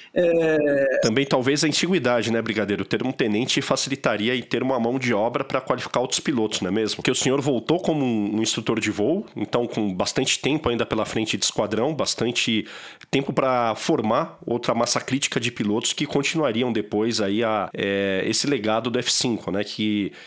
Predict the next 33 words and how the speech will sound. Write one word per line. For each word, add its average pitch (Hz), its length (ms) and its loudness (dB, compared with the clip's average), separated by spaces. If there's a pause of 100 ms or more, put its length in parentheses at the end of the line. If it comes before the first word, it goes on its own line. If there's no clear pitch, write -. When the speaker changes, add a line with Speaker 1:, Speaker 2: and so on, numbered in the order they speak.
Speaker 2:
então, 110 540 0
seria 120 300 0
um, 117 280 0
um 110 220 0
difusor 123 560 0
aí 113 140 0
do 120 100 -2
conhecimento 117 880 0
da, 107 360 0
pro, 110 160 -8 (160)
pro, 117 200 -2
de 117 140 -2
voo 131 180 0
do 131 120 0
F 127 100 -2
cinco. - 340 -2
Speaker 1:
Não, 339 200 2
exatamente 262 680 2
isso, 196 240 2
exatamente 214 680 2
isso. 175 160 2
E - 20 -2
comparando 196 880 2
essa 226 320 2
equipe 165 680 0 (140)
com 180 100 0
a 185 100 2
equipe 214 420 2
que 175 100 2
foi 196 220 2
fazer 180 240 2
o 165 160 0
curso 170 500 2